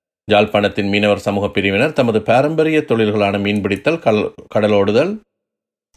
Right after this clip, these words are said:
கரையோர வர்த்தகம் ஆகியவற்றில் தொடர்ந்து ஈடுபட்டனர். ஆனால் இந்நடவடிக்கைகள் வளர்ச்சி பாதையில் முன்னேறும் நடவடிக்கைகளாக அமையவில்லை. இதனை விட யாழ்ப்பாண துறைமுகத்திற்குள் நுழைவதற்கும் வெளிச்செல்வதற்கும் தடை விதிக்கும் கட்டுப்பாடுகள் நடைமுறையில் இருந்தமையால்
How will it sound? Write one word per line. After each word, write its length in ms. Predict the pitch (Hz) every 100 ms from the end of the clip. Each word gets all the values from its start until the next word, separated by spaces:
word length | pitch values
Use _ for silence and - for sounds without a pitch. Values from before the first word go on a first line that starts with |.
| _ -
கரையோர 440 | 113 107 104 101
வர்த்தகம் 420 | 101 - 107 101
ஆகியவற்றில் 600 | 101 98 98 98 104 95
தொடர்ந்து 320 | - 107 104
ஈடுபட்டனர். 600 | 104 101 95 - 92 90 - _ - -
ஆனால் 340 | - 101 107 156
இந்நடவடிக்கைகள் 640 | 120 101 101 101 101 98
வளர்ச்சி 360 | 98 98 104 107
பாதையில் 400 | 101 98 98 95
முன்னேறும் 440 | 98 101 98 101
நடவடிக்கைகளாக 680 | 95 98 98 98 98 92 95 147
அமையவில்லை. 520 | 110 98 90 87 95 76 - - - _
இதனை 260 | 104 107 98
விட 140 | 113
யாழ்ப்பாண 420 | 139 107 104 107
துறைமுகத்திற்குள் 760 | 104 101 101 98 95 95 - 98
நுழைவதற்கும் 600 | 95 98 95 95 - 165
வெளிச்செல்வதற்கும் 800 | 202 98 113 98 95 92 - 170
தடை 240 | 185 196 110
விதிக்கும் 380 | 107 104 104
கட்டுப்பாடுகள் 600 | 95 98 113 - 104 101
நடைமுறையில் 520 | 95 98 98 98 95 95
இருந்தமையால் 520 | 95 92 92 120